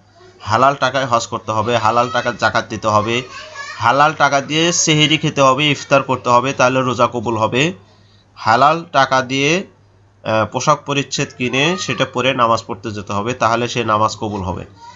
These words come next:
তাহলে আম-, আগে আমাদেরকে উপার্জনটা কি করতে হবে? হালাল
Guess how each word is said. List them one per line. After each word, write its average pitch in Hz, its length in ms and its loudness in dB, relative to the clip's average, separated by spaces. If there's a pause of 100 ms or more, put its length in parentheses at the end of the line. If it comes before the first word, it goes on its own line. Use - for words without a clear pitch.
(260)
তাহলে 117 180 2
আম-, 123 220 4
আগে 117 240 0
আমাদেরকে 131 640 -2
উপার্জনটা 131 540 -2
কি 143 140 -8
করতে 135 220 -8
হবে? 98 140 -4
হালাল 107 460 2